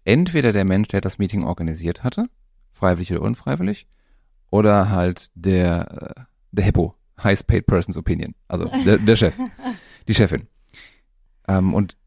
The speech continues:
Speaker 1: da war eigentlich die Aufgabe, so das Ganze zu organisieren. Ich überleg mir gerade, wie es jetzt ankommen würde, wenn ich jetzt als Junior da hingehe und das, äh,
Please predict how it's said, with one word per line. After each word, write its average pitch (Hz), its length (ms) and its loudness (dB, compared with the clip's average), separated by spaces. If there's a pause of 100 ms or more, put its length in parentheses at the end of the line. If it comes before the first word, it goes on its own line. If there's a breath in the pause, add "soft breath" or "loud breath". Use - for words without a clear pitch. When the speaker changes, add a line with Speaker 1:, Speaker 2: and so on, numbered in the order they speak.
(180)
Speaker 1:
da 120 180 4
war 90 120 2
eigentlich 73 180 -4
die 92 80 -4
Aufgabe, 82 420 -4
so 92 80 -4
das 85 120 -8
Ganze 87 200 -6
zu - 120 -10
organisieren. 78 420 -6
Ich 78 100 -10
überleg 113 220 4
mir 127 100 4
gerade, 113 340 2
wie 104 60 4
es 101 80 0
jetzt 101 160 -2
ankommen 104 380 2
würde, 98 180 4
wenn 98 140 2
ich 92 60 -2
jetzt 98 160 -2
als 87 160 -4
Junior 104 260 2
da 90 60 0
hingehe 98 320 2
und 87 100 -2
das, 92 180 -4
äh, 87 300 -2